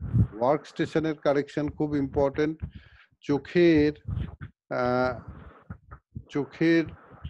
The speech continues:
চোখের যে দূরত্ব কম, মনিটর স্ক্রিনের মাঝখান থেকে, সেটা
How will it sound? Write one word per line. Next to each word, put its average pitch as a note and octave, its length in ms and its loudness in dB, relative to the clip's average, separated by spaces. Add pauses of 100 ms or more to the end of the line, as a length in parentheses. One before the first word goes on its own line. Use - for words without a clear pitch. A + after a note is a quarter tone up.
(500)
চোখের D#3 680 -4
যে D3 460 0
দূরত্ব C3 760 -4
কম, G#2+ 500 -6
মনিটর B2 460 -4
স্ক্রিনের B2+ 420 -6
মাঝখান A#2+ 480 -6
থেকে, A2 320 -10 (120)
সেটা B2 320 -6